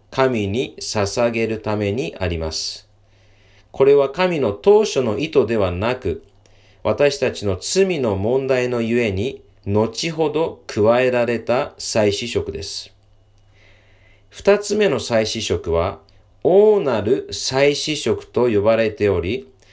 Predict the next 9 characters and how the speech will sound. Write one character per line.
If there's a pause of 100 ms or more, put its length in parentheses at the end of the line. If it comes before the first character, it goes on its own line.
(340)
神
を
私
た
ち
の
中
へ
と